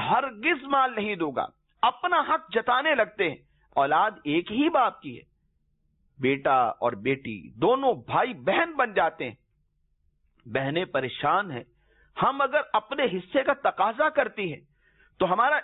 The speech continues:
ایک ہی بھائی ہے، وہ ہم سے چھوٹ جاتا ہے، ہمارے گھر نہیں آئے گا، گویا کہ ہمارا رشتہ ختم ہو جائے اور ہم اس کے گھر نہیں جا سکتی۔ وہ اس وجہ سے ڈر میں ہے، اور بھائی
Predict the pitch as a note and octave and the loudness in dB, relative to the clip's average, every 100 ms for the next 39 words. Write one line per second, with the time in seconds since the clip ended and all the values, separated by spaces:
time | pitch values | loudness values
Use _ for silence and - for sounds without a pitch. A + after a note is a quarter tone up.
0 | - G#3+ C#4 E4 C4+ C#4 D4 G3+ F#3 F3 | -2 0 0 0 0 0 2 2 0 -2
1 | A#2+ G2+ _ - F#3 C#4 C4 C#4 - C#4 | -6 -6 _ 0 2 4 2 -2 -4 -2
2 | - D4+ G3+ G3 F#3 D#3 B2+ _ _ _ | 2 0 2 0 2 -2 -4 _ _ _
3 | _ C#3+ G3+ F#3+ - F3+ G#3+ G3+ F#3 F#3 | _ 2 2 0 0 0 0 -2 0 2
4 | C#3+ B2 G#2 - _ _ D3 F#3+ G3 - | 2 0 -6 -10 _ _ 2 4 4 0
5 | D#3 C3 F3+ A3 E3 C3 - G#3 G3 - | -4 -2 2 2 0 -4 -2 0 0 -2
6 | A3+ B3 E4+ C#4+ A#3 G3 D#3+ C3 _ _ | -4 0 0 2 2 2 0 -4 _ _
7 | _ _ - F#3 D3+ G3 C4+ B3+ - A#3+ | _ _ -2 -2 0 0 0 -4 -4 -2
8 | - - C#4+ D4+ C#4+ C4 G#3+ F#3 F3+ D#3+ | -2 0 -2 0 -2 0 2 2 0 -8
9 | - - _ _ _ _ B2 F3+ A#3 - | -12 -20 _ _ _ _ 0 0 0 -2
10 | D#3 G#3+ G#3 - C#3 A2 F#3 G#3 D3 A2 | 0 2 2 -2 -8 0 0 0 -6 -10
11 | - _ _ _ _ _ - A#2+ F#2+ B2+ | -12 _ _ _ _ _ -2 -2 0 0
12 | D3 A3+ | 0 -2